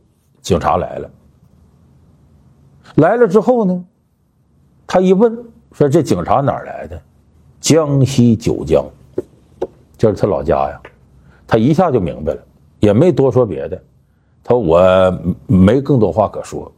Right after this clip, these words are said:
但愿往生极乐。”这一天是二零一一年的十月二十八号，被江西九江警方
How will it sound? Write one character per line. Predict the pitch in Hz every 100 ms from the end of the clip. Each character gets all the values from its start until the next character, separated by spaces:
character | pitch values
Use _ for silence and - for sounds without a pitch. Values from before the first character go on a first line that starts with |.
| _
但 | 127 104
愿 | 107 98 73 67
往 | 85 69 62
生 | 65 104 101
极 | - 76
乐。” | 95 - - _ _ _ _ - _
这 | - 127
一 | 110
天 | - 110 110
是 | 98 95 92
二 | - 113
零 | 104
一 | 107 104 110
一 | 104
年 | 78 85
的 | 92
十 | - - 101
月 | 101
二 | 104 101
十 |
八 | 80 78
号， | 80 92 - _ _ _ _ _ _
被 | - 113
江 | - 139 127
西 | - 123
九 | 92 78
江 | 101 113
警 | - 78
方 | 73 76